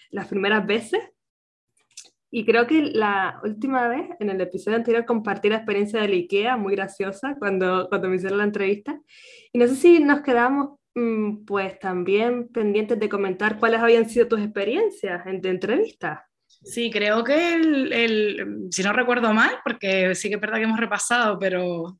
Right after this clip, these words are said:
Speaker 2: bueno, para tener un poco de intro. Eh, oye, que por cierto, déjame ponerme los cascos porque no me los puse y para que haga un poquito aquí de, de, ¿cómo se llama esto? De efecto, ¿tú me oyes bien ya?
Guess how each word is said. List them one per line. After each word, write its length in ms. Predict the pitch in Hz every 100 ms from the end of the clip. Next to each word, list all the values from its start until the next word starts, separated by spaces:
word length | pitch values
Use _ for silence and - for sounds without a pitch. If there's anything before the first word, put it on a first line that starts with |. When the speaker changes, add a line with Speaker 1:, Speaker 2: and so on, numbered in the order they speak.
| -
Speaker 2:
bueno, 380 | 196 185 170 175
para 160 | 190 185
tener 200 | 196 208
un 100 | 208
poco 240 | 220 220
de 180 | 214 -
intro. 540 | 226 247 247 311 427 - - _ _ _ - _ _ - -
Eh, 640 | 233 233 220 208 202 196 -
oye, 160 | 277
que 100 | 233
por 140 | 220 202
cierto, 340 | 247 262 -
déjame 280 | 190 202 208
ponerme 300 | 254 294 214
los 120 | 185 -
cascos 360 | 277 269 190 -
porque 520 | 190 175 - 180 - _ - - - - _ _ _
no 180 | 202 208
me 80 | 240
los 160 | 269 262
puse 520 | 294 330 - 269 - -
y 300 | - 208 202
para 200 | 196 190
que 80 | 185
haga 140 | 196
un 80 | 214
poquito 300 | 226 226 233
aquí 180 | 226 220
de, 1040 | 220 220 220 214 214 208 208 202 196 196 196 _ _ _ - - - _ -
de, 340 | 190 208 202
¿cómo 140 | 208 202
se 80 | 220
llama 160 | 214
esto? 340 | 226 - 330 -
De 120 | 208
efecto, 800 | 202 - 214 - 220 214 214 208 208
¿tú 80 | 214
me 120 | 220
oyes 160 | 226 226
bien 160 | 226
ya? 260 | 233 330 -